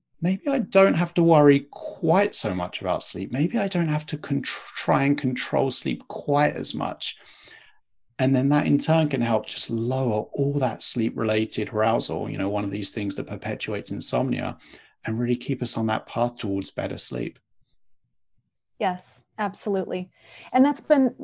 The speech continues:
Speaker 2: that's been the case for me. I've had to confront a lot of, um, sleep fears or fears that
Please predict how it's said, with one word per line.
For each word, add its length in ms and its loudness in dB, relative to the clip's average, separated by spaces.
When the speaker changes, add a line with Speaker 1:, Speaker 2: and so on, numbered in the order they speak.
Speaker 2:
that's 160 6
been 140 2
the 60 4
case 360 -2
for 140 -2
me. 260 -4
I've 120 -2
had 180 -2
to 60 -4
confront 720 -4
a 80 -2
lot 320 2
of, 380 -2
um, 440 -8
sleep 380 2
fears 600 0
or 120 -4
fears 480 2
that 180 -2